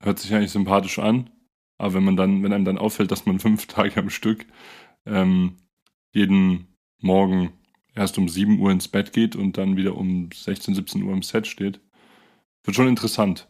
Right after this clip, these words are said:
Mittagspause immer so gegen zwischen zwölf Uhr nachts und zwei Uhr nachts.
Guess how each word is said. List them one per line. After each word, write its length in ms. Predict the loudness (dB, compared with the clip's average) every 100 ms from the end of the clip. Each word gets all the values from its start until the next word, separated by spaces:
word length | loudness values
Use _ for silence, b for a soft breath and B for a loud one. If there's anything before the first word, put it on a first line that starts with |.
| 0
Mittagspause 560 | 4 4 2 2 2
immer 160 | 4 2
so 220 | 2 0
gegen 360 | 0 -2 0 -4
zwischen 340 | -4 -4 -4
zwölf 460 | -6 -2 2 2 0
Uhr 100 | 0
nachts 280 | 0 -2 -8
und 140 | -8
zwei 260 | -4 -2 0
Uhr 80 | -2
nachts. 380 | -4 -8 -20